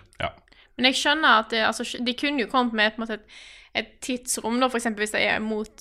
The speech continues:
Speaker 2: jul tjue tjue, men jeg skjønner at de ikke gjør det,
Speaker 1: Nei da, de
Speaker 2: fordi
Speaker 1: skal
Speaker 2: det er
Speaker 1: bare
Speaker 2: såpass
Speaker 1: lage det
Speaker 2: tidlig.
Speaker 1: ferdig.
Speaker 2: Ja, lag det ferdig. Ta dere god tid, Nintendo.
Speaker 1: Mm.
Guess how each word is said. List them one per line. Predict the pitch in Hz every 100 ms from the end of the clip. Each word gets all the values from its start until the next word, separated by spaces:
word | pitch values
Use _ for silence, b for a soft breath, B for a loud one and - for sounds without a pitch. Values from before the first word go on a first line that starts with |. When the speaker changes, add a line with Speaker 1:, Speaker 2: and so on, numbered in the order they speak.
| -
Speaker 2:
jul | - 202 208 220 202
tjue | - 233 214
tjue, | - 226 220
men | 247 220
jeg |
skjønner | 226 247 220
at | 220
de | -
ikke | 240 - 240
gjør | 220 233 196 190
det, | 247 254 B -
Speaker 1:
Nei | 117
da, | 110
de |
Speaker 2:
fordi | - 240
Speaker 1:
skal |
Speaker 2:
det | 220
er |
Speaker 1:
bare | 135
Speaker 2:
såpass |
Speaker 1:
lage | 110 90
det | 98
Speaker 2:
tidlig. | 98
Speaker 1:
ferdig. | 90 73 - -
Speaker 2:
Ja, | 233 214 214
lag | 240 269 285
det | 262
ferdig. | 269 269 240 254 254 - _ -
Ta | 269 277 285
dere | 277 247
god | 269 302 302
tid, | 277 302
Nintendo. | 339 311 339 320 359 403 - -
Speaker 1:
Mm. | 147 113 92